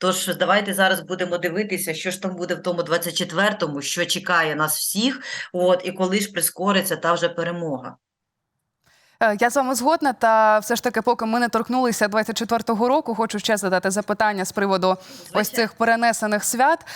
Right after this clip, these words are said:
Speaker 2: Е, скажіть, що взагалі ось, е, ці різдвяні свята, новорічні, зимові свята несуть для українців? Тобто, можливо, через свій піднесений настрій, е, українці будуть, е, краще донатити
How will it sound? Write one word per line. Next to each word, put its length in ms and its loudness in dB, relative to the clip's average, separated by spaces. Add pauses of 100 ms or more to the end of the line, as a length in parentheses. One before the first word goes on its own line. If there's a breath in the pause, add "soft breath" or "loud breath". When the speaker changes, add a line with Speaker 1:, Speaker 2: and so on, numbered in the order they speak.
(220 loud breath)
Speaker 2:
Е, 240 4
скажіть, 600 -2
що 220 2
взагалі 480 0
ось, 340 -2
е, 200 4
ці 220 -2
різдвяні 560 0
свята, 320 0
новорічні, 720 -2
зимові 480 0
свята 440 2 (280 loud breath)
несуть 400 0
для 180 2
українців? 720 -2 (340 loud breath)
Тобто, 600 2
можливо, 420 0
через 280 0
свій 200 0
піднесений 640 0
настрій, 640 2
е, 80 4
українці 560 -2
будуть, 400 -2
е, 240 4
краще 400 0
донатити 840 2